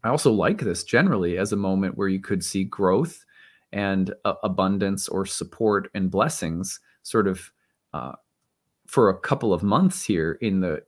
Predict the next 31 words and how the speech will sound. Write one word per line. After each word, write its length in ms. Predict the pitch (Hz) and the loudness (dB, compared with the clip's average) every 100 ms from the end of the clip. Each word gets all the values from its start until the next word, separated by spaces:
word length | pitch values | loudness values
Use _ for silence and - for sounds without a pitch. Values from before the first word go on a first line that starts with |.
| _ _ _ - | _ _ _ 0
area 320 | 127 135 101 | 2 4 2
of 200 | 85 98 | 0 -2
your 160 | 92 85 | -2 -2
career. 480 | - 113 131 80 | -2 -2 0 -2
Could 180 | - 90 | -6 -6
there 100 | 90 | -4
be 160 | 85 92 | -2 -2
a 60 | 90 | -2
promotion, 760 | - 117 127 135 - 90 82 | -2 2 2 2 -2 -4 -4
or 180 | - 90 | -6 -6
could 240 | - 95 | -4 -2
there 120 | 95 92 | -2 -2
be 160 | 92 | -4
some 220 | 90 90 | -4 -6
success 560 | 90 - - 98 92 - | -6 -8 -4 -2 -2 -2
at 160 | 87 - | -2 -2
work, 400 | 127 110 95 - | 0 0 -2 -6
or 100 | 85 | -6
could 220 | 101 92 | -4 -2
there 120 | 95 | -2
be, 400 | 92 95 92 90 - - - - | -2 -2 -2 -4 -12 -20 -20 -8
uh, 120 | 76 | -4
gaining 480 | 98 110 117 123 98 | -2 2 2 2 2
of 140 | 87 95 | 0 0
mastery 600 | 92 92 - 101 90 87 | 0 0 -4 -2 -2 0
or 100 | 87 | -2
knowledge, 560 | 101 117 113 85 82 | 0 0 0 -2 -2
or 200 | 82 80 - _ _ _ | -2 -4 -8 _ _ _
could 180 | - 95 | -6 -4
you 80 | 87 | -2
be, 280 | 85 78 | -2 -2